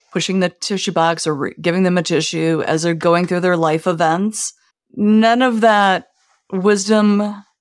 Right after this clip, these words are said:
and empathy that you can share with a client can be given through technology, other than aided through Zoom like we're doing today. It's a tremendous aid. It's just not gonna replace us.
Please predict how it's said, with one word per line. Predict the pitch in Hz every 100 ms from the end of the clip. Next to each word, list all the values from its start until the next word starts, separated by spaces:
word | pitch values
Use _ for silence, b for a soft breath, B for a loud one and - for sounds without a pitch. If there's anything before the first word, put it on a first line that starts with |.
| _
and | 190 -
empathy | 185 202 196 196
that | 175 170
you | 175 180
can | 170 175
share | 165 - 165 170
with | 190
a | 196
client | - - 160 156 156 147 -
can | 185 175
be | 165
given | 156 185 180 160 156 156 165 - _ _ _ _ _ _ _ _
through | - - 208 196
technology, | 196 175 156 104 90 135 - 101 - _ b -
other | 247 240
than | 214 190 -
aided | 208 220 196
through | 165 175
Zoom | 175 175 214 190
like | 156 160
we're | 175
doing | 165 165 147 151
today. | - 151 139 180 262 311 _ _ _ _
It's | -
a |
tremendous | 220 - 226 233 165
aid. | - 98 123 131 - _ _
It's | 196 -
just | - 277 262
not | 220 196
gonna | 175 143
replace | 110 - - -
us. | - - -